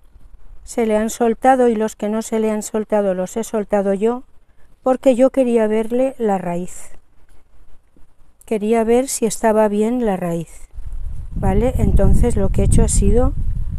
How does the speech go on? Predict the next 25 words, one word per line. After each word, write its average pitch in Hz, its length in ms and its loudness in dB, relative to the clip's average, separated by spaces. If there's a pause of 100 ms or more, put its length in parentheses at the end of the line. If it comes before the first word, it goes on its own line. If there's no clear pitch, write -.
(120)
sacarle 196 640 2
todo. 156 400 -6 (540)
Visto 220 380 0
que 190 160 -4
no 196 140 -2
está, 196 440 -2 (2750)
que 208 160 -4
no 190 160 -2
está, 190 720 -2
no 208 160 -4
tiene 196 320 -6
hongo, 247 440 -6 (540)
las 208 180 0
voy 202 200 0
a 185 80 0
volver 185 340 -2
a 180 80 -4
poner 208 480 -6
en 190 160 -8
otra 190 240 -8
macetita 185 580 -6
con 190 220 -6
tierra 185 300 -4
diferente, 165 720 -8 (840)
¿vale? 196 420 -2